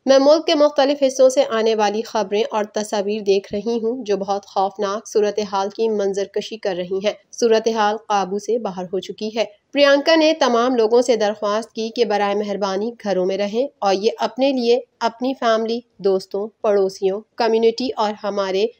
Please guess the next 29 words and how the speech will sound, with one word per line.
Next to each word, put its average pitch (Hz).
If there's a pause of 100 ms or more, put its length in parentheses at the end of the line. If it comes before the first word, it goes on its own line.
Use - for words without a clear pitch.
(140)
फ्रंट 269
लाइन 214
वर्कर्स 196
के 190
लिए 180
करें। 190 (240)
इसके 285
अलावा 302
अपनी 262
बारी 220
पर 233
वैक्सीन 214
लगवाएं। 220 (280)
ऐसा 262
करने 240
से 247
हमें 190 (120)
अपने 226
मेडिकल 214
सिस्टम 220
पर 208
मौजूद 202
बेहद 190
दबाव 196
को 220
कम 202
करने 202
में 226
मदद 214